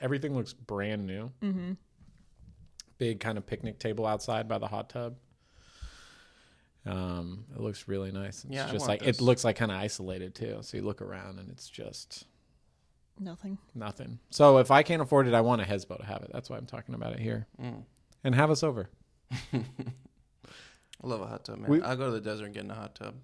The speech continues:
Speaker 1: Yeah, oh yeah.
Speaker 3: Oh, yeah.
Speaker 1: I drove out to, uh, Joshua Tree over the weekend.
Speaker 3: Oh, yeah?
Speaker 1: Yeah. Fell in love with it again. Actually, you know what? I didn't really fall in love with it until the, this past weekend.
Speaker 2: Really?
Speaker 1: Yeah, I feel like, um, you know, Elizabeth and you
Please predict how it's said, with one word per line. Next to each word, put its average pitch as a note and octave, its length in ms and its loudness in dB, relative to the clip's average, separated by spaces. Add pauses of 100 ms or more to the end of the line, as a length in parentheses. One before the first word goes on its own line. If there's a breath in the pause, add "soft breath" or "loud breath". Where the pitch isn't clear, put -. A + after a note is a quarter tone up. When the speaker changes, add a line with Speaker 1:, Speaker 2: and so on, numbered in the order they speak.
(100)
Speaker 1:
Yeah, G2+ 140 4
oh G#2+ 80 6
yeah. - 240 -2 (240)
Speaker 3:
Oh, - 100 -14
yeah. - 140 -16 (200)
Speaker 1:
I C3 80 10
drove D#3+ 220 12
out E3 220 12
to, D3 180 8
uh, C#3+ 60 10
Joshua C#3 320 6
Tree C#3 160 6
over C3 140 6
the B2+ 60 6
weekend. C3+ 400 -2 (320)
Speaker 3:
Oh, A2 60 -8
yeah? B2 100 -6 (180)
Speaker 1:
Yeah. C#3+ 260 2 (320)
Fell A2+ 200 2
in A2 80 2
love A#2 160 4
with A2+ 140 -8
it - 140 -12 (100)
again. G#2+ 500 2 (140)
Actually, F3 300 8
you G3+ 60 4
know F#3+ 100 8
what? E3+ 240 8
I C#3 80 8
didn't E3 420 8
really C3+ 440 4
fall C3+ 220 0
in B2 80 2
love A2+ 140 2
with A#2 120 0
it A#2+ 100 6
until A2 460 0
the, A2 160 0
this A#2 200 -4
past - 300 -8
weekend. B2+ 380 -12 (400)
Speaker 2:
Really? G3+ 340 2 (100)
Speaker 1:
Yeah, E3+ 220 12
I D3+ 60 12
feel B3 160 8
like, A#3 260 6
um, A#2+ 520 8 (1080 soft breath)
you D3 100 4
know, C3+ 160 10
Elizabeth C3+ 600 8
and B2 120 4
you C3+ 320 8